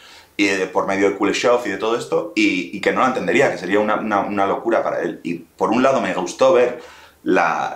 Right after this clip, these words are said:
Speaker 2: la capacidad mental que tenemos de entender y de hacer por medio de Kuleshov, de, de, de entender los mensajes, por muy picados que sean, pero por otro lado me pareció una locura.
Speaker 1: A mí, por ejemplo,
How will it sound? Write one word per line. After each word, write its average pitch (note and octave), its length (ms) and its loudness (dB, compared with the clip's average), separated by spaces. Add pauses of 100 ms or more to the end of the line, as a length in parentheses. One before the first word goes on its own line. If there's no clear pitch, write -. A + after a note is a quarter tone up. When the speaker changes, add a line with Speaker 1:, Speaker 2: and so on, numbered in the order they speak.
Speaker 2:
la E2 180 0
capacidad F2+ 640 0
mental G#2 400 0
que G2+ 80 -4
tenemos G2 400 -2
de D2+ 60 -6
entender D2+ 800 0
y E2 100 -4
de D#2 120 0
hacer F2+ 380 -2
por F2 160 0
medio F#2 240 -2
de F#2 120 -6
Kuleshov, F#2+ 480 0
de, - 180 -4
de, D2+ 220 -2
de E2+ 160 -6
entender E2 440 -2
los G2 140 -2
mensajes, F#2 380 -4
por D#2 140 -12
muy D#2+ 160 -8
picados - 340 -4
que - 100 -12
sean, A2 320 -4 (400)
pero D#2+ 140 -2
por C2+ 140 -8
otro D2+ 140 -4
lado D2+ 180 0
me E2 80 -6
pareció D2+ 260 -4
una C#2+ 180 -6
locura. C#2 400 -6 (340)
Speaker 1:
A C#3 40 2
mí, D#3 60 4
por F#3 100 4
ejemplo, F#3+ 340 4